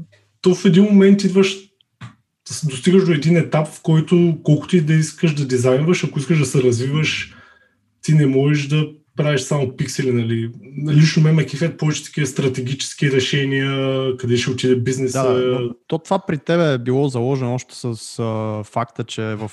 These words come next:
Speaker 2: интерншипа си поел някаква инициатива да гледаш как се правят инвойси, да виждаш, нали, как работи акаунтинг, бизнес частта и така
Speaker 1: Да.
Speaker 2: нататък.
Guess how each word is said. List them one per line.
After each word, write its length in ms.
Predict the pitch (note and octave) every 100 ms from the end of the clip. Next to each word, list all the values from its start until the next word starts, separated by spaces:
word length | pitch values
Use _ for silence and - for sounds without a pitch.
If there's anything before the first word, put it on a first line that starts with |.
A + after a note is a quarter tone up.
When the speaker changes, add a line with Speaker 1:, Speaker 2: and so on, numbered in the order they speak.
| -
Speaker 2:
интерншипа 640 | B2 B2 A#2+ - A#2+ A#2+
си 140 | - A2
поел 280 | A#2 A#2
някаква 280 | A#2 A2+ A#2
инициатива 680 | A2+ A2 A2 - B2 A#2+ A#2
да 440 | A2 A2+ A2+ A2+ G#2+ _ _ _ -
гледаш 280 | A#2+ B2 A#2
как 200 | B2 A2+ - _ -
се 100 | -
правят 320 | - A2+ -
инвойси, 640 | A2+ A2+ A2+ - A2 A2
да 80 | G#2
виждаш, 280 | A2 A2 A#2
нали, 120 | A2
как 200 | A2 -
работи 320 | A2 A2 G#2+
акаунтинг, 500 | G2+ A2 G#2+ G#2 G#2
бизнес 240 | G#2+ G#2
частта 340 | - - - G#2+
и 80 | A3
така 120 | C4
Speaker 1:
Да. 60 |
Speaker 2:
нататък. 300 | G2+ G2 -